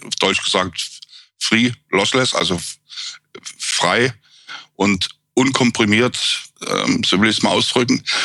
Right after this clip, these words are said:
und, ähm, unterscheidet sich halt gegenüber der M P drei oder der A R C, ist ja auch nichts anderes wie M P drei,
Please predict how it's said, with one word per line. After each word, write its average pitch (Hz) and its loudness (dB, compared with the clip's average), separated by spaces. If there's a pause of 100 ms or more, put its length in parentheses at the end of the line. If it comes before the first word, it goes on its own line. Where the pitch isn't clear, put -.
(560)
und, 104 2
ähm, 98 2
unterscheidet 107 2
sich 98 -2
halt 107 0 (160)
gegenüber 101 2
der 92 2
M 95 -2
P 95 -2
drei 107 0
oder 92 0
der 90 2
A 90 2
R 87 0
C, - 2
ist 92 0
ja 78 2
auch - 0
nichts 98 -2
anderes 101 0
wie 92 2
M 92 0
P 98 -2
drei, 98 0